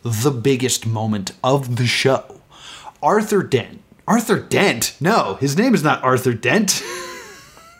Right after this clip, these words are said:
Excuse me. Arthur is the all good force in this show. He's supposed to be this, I wouldn't say uncorruptible,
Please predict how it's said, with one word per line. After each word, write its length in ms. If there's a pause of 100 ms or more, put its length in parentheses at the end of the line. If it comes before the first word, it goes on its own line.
(1080)
Excuse 540
me. 220 (840)
Arthur 560 (1400)
is 800 (320)
the 760 (1600)
all 560
good 440
force 560
in 260
this 120
show. 440 (360)
He's 420
supposed 520
to 80
be 240
this, 560 (880)
I 60
wouldn't 220
say 240
uncorruptible, 1400